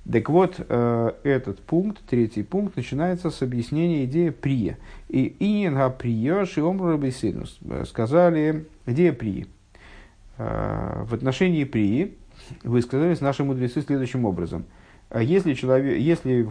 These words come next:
Моэль сделал обрезание, в смысле отрезал грубую кожицу, а,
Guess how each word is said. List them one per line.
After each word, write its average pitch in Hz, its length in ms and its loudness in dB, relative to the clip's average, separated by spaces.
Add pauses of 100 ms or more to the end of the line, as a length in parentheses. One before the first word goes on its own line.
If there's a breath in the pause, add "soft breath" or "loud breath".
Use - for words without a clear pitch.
(120)
Моэль 117 720 -2 (220)
сделал 127 440 0
обрезание, 113 760 -2
в - 100 -18
смысле 127 580 -2
отрезал 101 680 -2 (340)
грубую 110 720 0 (260)
кожицу, 127 560 -4 (880 loud breath)
а, 110 220 -2